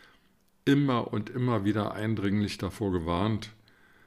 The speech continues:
nicht in Kontakt mit anderen Menschen zu treten und wenn möglich daheim zu bleiben, nur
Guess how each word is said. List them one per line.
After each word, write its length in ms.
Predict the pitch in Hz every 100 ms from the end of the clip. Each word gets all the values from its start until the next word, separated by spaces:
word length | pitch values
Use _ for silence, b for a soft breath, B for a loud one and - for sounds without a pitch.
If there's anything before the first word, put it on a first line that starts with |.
| b b b b b _ _ _ _ _
nicht 360 | 104 113 - -
in 220 | 107 98
Kontakt 420 | 107 92 98 -
mit 160 | 98 95
anderen 340 | 95 98 95
Menschen 440 | 92 95 - 104
zu 120 | - -
treten 440 | - 95 - 107
und 400 | 110 101 98 - _ b b b _ - -
wenn 240 | 110 101 101
möglich 520 | 104 107 98 - - -
daheim 360 | - 95 98 117
zu 180 | - 92
bleiben, 440 | 80 80 92 82 -
nur 420 | - 123 127 135